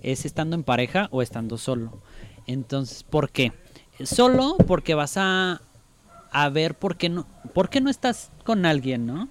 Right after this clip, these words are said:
Te va-, te vas a empezar a dar cuenta por qué no estás con alguien, qué es lo que requieres trabajar. Y cuando estás en pareja,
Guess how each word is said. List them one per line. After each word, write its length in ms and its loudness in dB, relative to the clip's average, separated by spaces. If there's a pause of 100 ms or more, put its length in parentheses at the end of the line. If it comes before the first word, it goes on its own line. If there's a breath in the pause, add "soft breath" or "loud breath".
(140)
Te 120 0
va-, 120 -4
te 180 -2
vas 160 0
a 40 0
empezar 340 -2
a 60 2
dar 180 0
cuenta 260 -2
por 180 -4
qué 100 -2
no 80 0
estás 260 -2
con 240 -2
alguien, 340 0
qué 100 2
es 40 0
lo 100 0
que 120 2
requieres 400 0
trabajar. 420 0 (420 loud breath)
Y 120 -2
cuando 320 0
estás 320 -2
en 160 -2
pareja, 640 2